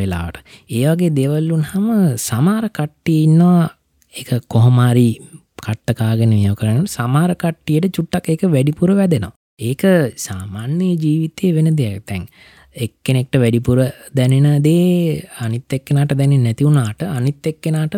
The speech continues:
ඒ යන තව තැනක් ඇති, එයාට ඒක ඒ වෙලාවේදී වැඩිපුර දැනෙනවා. ඉතින් ඒ වගේ මේ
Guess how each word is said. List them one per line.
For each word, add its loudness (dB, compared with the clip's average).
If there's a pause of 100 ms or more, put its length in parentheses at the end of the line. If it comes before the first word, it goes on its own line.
(140)
ඒ -2
යන -2 (460)
තව -2
තැනක් -4
ඇති, -4 (180)
එයාට -4
ඒක -4 (520)
ඒ 2
වෙලාවේදී 2
වැඩිපුර 2
දැනෙනවා. -4 (300)
ඉතින් 0
ඒ 0
වගේ 4
මේ 2